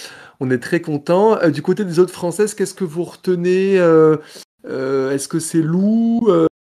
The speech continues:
est-ce que c'est, euh, le beau sprint de Caro ? Euh, Sophie un peu plus en difficulté ? Euh, voilà, qu'est-ce que, qu'est-ce que vous retenez sur les, chez les autres Françaises ?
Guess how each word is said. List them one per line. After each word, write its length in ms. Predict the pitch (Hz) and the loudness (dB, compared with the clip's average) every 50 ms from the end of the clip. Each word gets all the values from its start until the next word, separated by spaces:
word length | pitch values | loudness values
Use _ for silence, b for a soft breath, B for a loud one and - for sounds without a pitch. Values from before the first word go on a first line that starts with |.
| _ - - | _ -6 -4
est-ce 240 | 165 156 147 - - | -4 -4 -6 -6 -6
que 160 | - 165 160 | -4 -4 -4
c'est, 380 | 160 - - - 160 160 160 | -4 -6 -4 -2 0 2 2
euh, 220 | 160 156 151 151 147 | 2 2 2 0 2
le 140 | 151 151 147 | 0 0 -2
beau 280 | 139 131 151 175 175 | -2 0 0 0 0
sprint 440 | 170 170 - - - 175 175 170 156 | -2 -6 -12 -8 -6 -6 -4 -4 -4
de 100 | 147 151 | -6 -6
Caro ? 840 | 147 - - 151 147 135 139 170 175 185 202 202 208 208 208 208 202 | -6 -6 -6 -6 -6 -4 -2 0 0 2 2 0 0 0 2 2 2
Euh, 260 | 185 175 165 165 165 | 4 2 2 2 0
Sophie 500 | 156 160 - 180 165 160 - - - 180 | 0 -2 -4 -6 -6 -6 -10 -10 -6 -6
un 60 | 175 156 | -6 -4
peu 120 | 143 156 | -6 -10
plus 160 | 151 - 175 | -8 -6 -4
en 80 | 160 151 | -4 -4
difficulté ? 1040 | 135 143 - - 151 - - 151 143 - - 180 180 185 190 190 196 202 196 202 202 | -6 -8 -12 -14 -12 -10 -12 -12 -12 -10 -6 -6 -4 -4 -4 -4 -4 -4 -4 -4 -2
Euh, 380 | 190 170 160 156 156 151 151 151 151 B B B B B _ _ _ _ _ | 0 0 2 2 2 2 0 -2 -4 B B B B B _ _ _ _ _
voilà, 200 | 143 131 131 131 | -6 -6 -6 -6
qu'est-ce 220 | - 156 147 - | -8 -12 -14 -10
que, 120 | - - 151 | -8 -8 -6
qu'est-ce 220 | 147 170 160 - | -6 -8 -10 -10
que 100 | - 160 | -10 -6
vous 120 | 151 151 | -6 -2
retenez 340 | 135 147 147 147 - 151 160 | -2 -2 -2 -2 -4 -6 -6
sur 160 | 156 - 160 | -4 -4 -6
les, 240 | 143 135 131 - - 139 | -6 -6 -6 -10 -12 -14
chez 220 | 131 - - 147 | -16 -10 -6 -6
les 100 | 143 127 | -4 -4
autres 120 | 147 147 | -4 -6
Françaises ? 520 | - - 143 - - 143 143 135 127 - | -6 -10 -10 -6 -4 -6 -6 -6 -8 -16